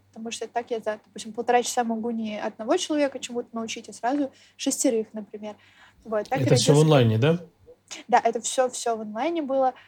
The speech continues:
Speaker 1: это всё было в моей комнате. Так я вообще полюбила групповой формат. Сейчас я преподаю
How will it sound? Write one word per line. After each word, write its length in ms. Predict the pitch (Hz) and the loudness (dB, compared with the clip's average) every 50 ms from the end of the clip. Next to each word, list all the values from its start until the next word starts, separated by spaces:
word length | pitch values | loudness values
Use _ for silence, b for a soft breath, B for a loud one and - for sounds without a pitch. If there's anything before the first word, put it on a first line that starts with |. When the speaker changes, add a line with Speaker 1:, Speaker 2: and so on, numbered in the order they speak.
| b b b _ | b b b _
Speaker 1:
это 100 | - 220 | -10 -6
всё 180 | - - 233 226 | -4 -2 0 0
было 140 | 226 220 208 | 0 0 -2
в 40 | 208 | -4
моей 180 | 208 208 214 | -6 -8 -8
комнате. 800 | 208 - - 247 285 320 339 339 320 - - - 294 285 277 277 - _ | -6 -2 2 4 4 4 4 2 0 0 0 0 0 0 0 -2 -2 _
Так 280 | - 254 269 262 - 240 | 4 4 4 4 0 -2
я 100 | 226 220 | -2 -2
вообще 240 | 214 - - - 226 | -2 -2 -4 -4 -4
полюбила 420 | - 233 220 226 214 226 214 208 | -4 -4 -4 -2 0 0 0 -2
групповой 400 | 202 - 214 - 202 208 254 359 | -2 -6 -6 -4 -2 0 0 0
формат. 380 | 381 - 339 311 294 269 262 - | 0 0 -2 0 0 0 -2 -2
Сейчас 320 | - - - 240 233 - - | -4 -4 -4 -4 -4 -4 -8
я 80 | 214 | -8
преподаю 360 | 208 - - - - 214 220 | -8 -10 -16 -14 -12 -10 -12